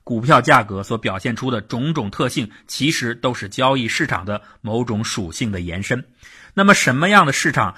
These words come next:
才能够产生极其类似于央性和马尔可夫性的股价的表现呢？一九六五年，美国芝加哥大学经济学教授尤金·法玛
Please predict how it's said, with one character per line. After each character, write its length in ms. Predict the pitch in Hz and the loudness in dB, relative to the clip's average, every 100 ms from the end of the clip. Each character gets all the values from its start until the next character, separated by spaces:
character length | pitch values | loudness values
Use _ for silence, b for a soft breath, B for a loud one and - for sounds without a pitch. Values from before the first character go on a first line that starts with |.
| B | B
才 180 | - 139 | -2 0
能 120 | 151 | 2
够 120 | 156 | 2
产 240 | 139 127 101 | 2 0 -2
生 240 | 131 127 | -2 -4
极 160 | - 139 | -4 -2
其 140 | 143 | 0
类 180 | 143 135 | 2 2
似 180 | - 131 | 0 -2
于 220 | 104 120 | -2 -4
央 260 | 139 143 143 | 2 4 4
性 220 | - 117 - B | -2 -6 -8 B
和 120 | - | -4
马 140 | 110 104 | 0 4
尔 160 | 117 | 2
可 180 | - 95 | 2 -6
夫 140 | 98 | -8
性 220 | 117 139 113 | -4 -2 -2
的 100 | 98 | -4
股 300 | - 92 90 | -6 -8 0
价 180 | 135 | 0
的 80 | 113 | 0
表 220 | 107 85 | -4 -6
现 260 | 85 160 135 | -4 -2 0
呢？ 220 | 113 110 B B B B | -2 -4 B B B B
一 180 | 147 | 2
九 200 | 151 135 | 4 4
六 160 | 110 127 | 6 6
五 160 | 117 98 | 4 2
年， 240 | 101 143 B B | 0 -2 B B
美 240 | 123 131 | 2 2
国 160 | 127 143 | 4 2
芝 140 | 147 | 4
加 140 | 143 147 | 4 4
哥 100 | 147 | 6
大 160 | 139 | 4
学 180 | 120 113 | 4 -2
经 220 | 117 135 | -6 -6
济 80 | 127 | -6
学 140 | 110 110 | -4 0
教 180 | 117 | 0
授 200 | 107 113 104 | 0 -4 -4
尤 200 | 104 113 | -4 -4
金· 180 | 127 127 | -4 -2
法 200 | 110 127 | 0 2
玛 200 | 120 | 0